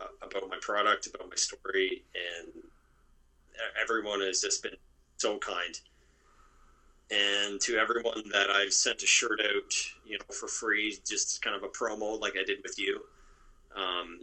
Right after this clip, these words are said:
yeah, that, that in return, you know, people have been just super supportive and spreading the word and willing to help out any way they can.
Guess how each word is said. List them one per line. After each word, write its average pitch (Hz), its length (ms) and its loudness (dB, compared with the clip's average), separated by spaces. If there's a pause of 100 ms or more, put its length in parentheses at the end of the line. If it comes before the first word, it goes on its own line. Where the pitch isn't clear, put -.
(640)
yeah, 113 440 6
that, 113 360 6
that 113 240 0
in 123 80 -8
return, 131 680 -4 (120)
you 110 140 -4
know, 101 280 -4 (120)
people 104 280 -6
have 98 100 -8
been 101 400 -8
just - 500 0 (420)
super - 360 -2
supportive 117 640 -2 (200)
and 98 400 0
spreading 107 360 2
the 101 120 -4
word 107 360 -2 (400)
and 92 240 -6 (1400)
willing 101 240 0
to 98 80 4
help 98 220 0
out 98 140 4
any 98 220 2
way 98 100 2
they 98 60 0
can. 95 320 -2